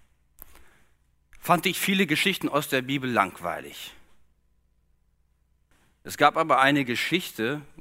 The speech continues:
wo es um Tapferkeit ging. Und sie hat mich wirklich beeindruckt und hatte meine volle Aufmerksamkeit.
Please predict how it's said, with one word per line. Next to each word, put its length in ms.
wo 160
es 120
um 200
Tapferkeit 800
ging. 260
Und 80
sie 100
hat 120
mich 160
wirklich 260
beeindruckt 800
und 140
hatte 160
meine 240
volle 260
Aufmerksamkeit. 1040